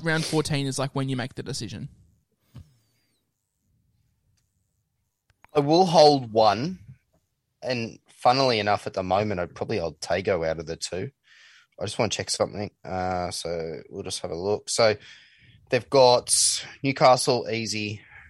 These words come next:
Speaker 2: New Zealand easy, Roosters, who they just flogged, West Tigers, Sharks, Parramatta, Canberra, Melbourne, South. It does get a little
Speaker 1: Pretty
Speaker 2: bit
Speaker 1: gross.
Speaker 2: tricky in pat-, in patches there,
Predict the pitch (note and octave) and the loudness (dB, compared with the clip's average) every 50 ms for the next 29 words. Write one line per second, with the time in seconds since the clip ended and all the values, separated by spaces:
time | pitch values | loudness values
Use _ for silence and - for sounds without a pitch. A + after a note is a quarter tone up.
0 | _ _ - A#2 G#2 G2 A2+ A2+ A2 G#2+ G#2 - C#2 F#2+ G#2 G#2 G2+ F#2+ - G2+ | _ _ -8 -6 -2 2 2 4 4 4 2 0 0 -4 -4 -4 -2 -4 -4 -4
1 | G2 G2+ F#2+ F2+ - _ _ _ - - - - - - - - - _ _ _ | -6 -6 -8 -12 -16 _ _ _ -20 -20 -20 -20 -20 -20 -20 -20 -20 _ _ _
2 | _ - C3 B2+ B2 - - B2+ A2+ A2+ - - A#2 G#2+ A2 G2 F#2+ F#2 - _ | _ 0 0 0 2 2 2 2 2 2 2 0 0 2 2 2 0 -2 -6 _
3 | _ _ _ _ - G#2+ - - - - G2+ G2 G2 G2 F#2 F2 E2 - - - | _ _ _ _ -6 -4 -4 -4 -2 0 2 2 2 2 0 -4 -6 -8 -8 -8
4 | - - - - - - _ _ _ - G#2+ - - - B2 A2 G#2+ G#2+ G#2 G#2+ | -8 -12 -16 -20 -20 -20 _ _ _ -4 -4 -2 0 2 4 6 6 6 4 2
5 | G2 - - - G#2 G2 F#2+ F#2+ - - - - - - G2+ G2 F#2+ F#2+ F#2+ F#2 | 0 0 2 2 2 2 2 2 0 -6 -12 -12 -8 -4 -2 -2 0 0 2 2
6 | F2+ F2+ E2+ - - - - G2 F#2+ F2 F#2 F#2 E2+ F2 F2 F#2 F#2 E2+ F2 F2+ | 2 2 0 -2 -8 -10 -8 -6 -4 -2 -2 -2 -2 -2 -4 -4 -4 -4 -6 -8
7 | F2 D#2 - - F#2+ F2+ F2 E2+ D#2+ - - - - - - - _ _ _ _ | -6 -4 -4 -2 0 0 -2 -2 -2 -4 -4 -4 -6 -6 -8 -14 _ _ _ _
8 | _ _ _ _ _ _ _ _ _ _ _ _ _ _ _ _ _ _ _ C#3 | _ _ _ _ _ _ _ _ _ _ _ _ _ _ _ _ _ _ _ -10
9 | C3 B2+ - D3 C#3+ C#3 - - D#3 C#3 C3 A#2+ A#2+ A2+ A#2 A#2 A#2 A#2+ - A3+ | -8 2 6 8 8 8 6 4 4 4 4 2 2 2 2 2 2 2 0 0
10 | - F3 E3+ D3+ D3 C#3 A2 - A#2+ A#2 A2 G2 - - - G#2+ - - _ A#2+ | 0 0 0 0 0 -2 -2 -4 -2 -2 -2 -2 -2 -4 -4 -4 -4 -6 _ -6
11 | B2 A#2 A2 - - - A#2 A2+ - - C#3 B2+ A#2 - - C3 B2 C#3 F3 | -4 -4 -4 -4 -2 -2 -2 -2 -2 -2 -2 -2 -2 0 2 4 4 4 2